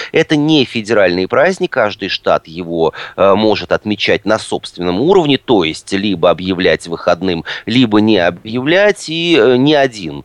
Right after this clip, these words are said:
из, э, более чем полусотни американских штатов шестнадцатое января не объявляет общим, скажем так, днем, э, отпускным или выходным. Празднуйте, но,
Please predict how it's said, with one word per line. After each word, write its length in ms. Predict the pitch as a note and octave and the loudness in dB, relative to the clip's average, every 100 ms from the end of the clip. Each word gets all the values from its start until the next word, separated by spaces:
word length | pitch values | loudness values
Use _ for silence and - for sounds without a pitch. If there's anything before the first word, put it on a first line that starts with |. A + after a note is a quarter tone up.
| - - | -18 -14
из, 360 | - F2+ F2 C#2+ | -6 -4 -4 -2
э, 540 | E2 D#2+ D#2+ D#2 D2+ E2+ | 0 4 4 4 2 0
более 300 | G2 F#2+ E2 | 0 2 2
чем 180 | - F2 | 0 -2
полусотни 560 | D#2+ F#2+ G2+ - C#2+ D2+ | -2 -4 -4 -2 -2 0
американских 640 | D2 E2+ F#2+ F2+ - A2 | -2 -2 0 -2 -2 -6
штатов 380 | - D3 D3+ - | 0 0 0 0
шестнадцатое 640 | - - - F#2+ - - F2 | -2 -2 0 0 -2 -6 -4
января 540 | F#2+ G#2 G#2+ C3+ C3 - - | -2 0 2 2 0 -4 -10
не 340 | F#2+ B2 C#3+ C#3 | -4 0 2 2
объявляет 880 | G#2+ A2 F#2+ G2 F2 F2+ F2+ E2+ - - | 2 0 -4 -8 -4 0 2 0 -4 -8
общим, 520 | A#2+ B2+ - - D#2+ | -2 0 0 -6 -8
скажем 400 | - D2 B1+ C#2+ | -8 -8 -8 -8
так, 320 | C2+ D2+ D2 C#2+ | -4 -4 -4 -6
днем, 420 | F#2+ F2+ F2 E2 - - | -2 0 0 -2 -8 -6
э, 960 | - E2+ D#2+ D2+ D#2+ D#2 D2+ D2+ C#2 G1+ | 0 4 4 4 4 4 2 0 -4 -4
отпускным 720 | D2 - G2+ - - G2+ E2+ | -4 -4 -10 -8 0 0 2
или 120 | D#2+ D2 | 2 0
выходным. 960 | C#2+ - D2+ C2+ C2 C2+ D2 A#1+ F2 | 0 -2 -2 -4 -8 -6 -8 -4 -4
Празднуйте, 640 | - E3+ E3 C3+ A#2 - F2+ | -2 -2 0 -2 -2 -4 -2
но, 380 | E2 G#2 F#2+ | 0 2 0